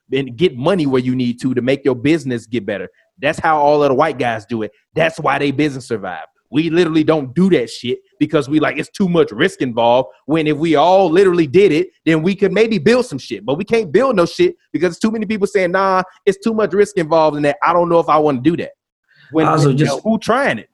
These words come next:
Speaker 1: I ain't seen nobody try. Only person
Speaker 2: Also
Speaker 1: that tried it was LeVar, and everybody called him fucking crazy. And then all of a
Speaker 2: Also
Speaker 1: sudden, N B A, I'm sorry, the N C double A changed all their rules and shit.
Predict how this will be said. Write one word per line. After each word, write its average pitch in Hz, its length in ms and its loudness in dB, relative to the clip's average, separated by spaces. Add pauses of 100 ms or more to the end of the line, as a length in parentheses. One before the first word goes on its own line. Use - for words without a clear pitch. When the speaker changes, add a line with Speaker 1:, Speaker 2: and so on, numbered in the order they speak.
Speaker 1:
I 202 120 0
ain't 440 160 0
seen 285 180 -2
nobody 269 260 2
try. 277 260 2
Only - 120 -14
person - 120 -6
Speaker 2:
Also 147 520 4
Speaker 1:
that 285 60 4
tried 302 140 4
it 285 80 4
was 277 120 4
LeVar, 269 580 2
and 220 120 4
everybody 269 260 4
called 262 240 2
him 262 120 -6
fucking 269 220 -2
crazy. 262 440 0 (200)
And 190 120 2
then 233 60 4
all 147 80 4
of 147 40 2
a 151 40 2
Speaker 2:
Also 139 240 2
Speaker 1:
sudden, - 160 0
N 247 140 -2
B 254 120 0
A, 254 160 6
I'm 208 160 0
sorry, 220 200 0
the 208 60 -2
N 240 60 -2
C 240 100 -10
double 233 220 0
A 254 100 0
changed 233 280 -2
all 226 160 4
their 233 120 4
rules 277 260 0
and 127 80 -6
shit. - 220 -8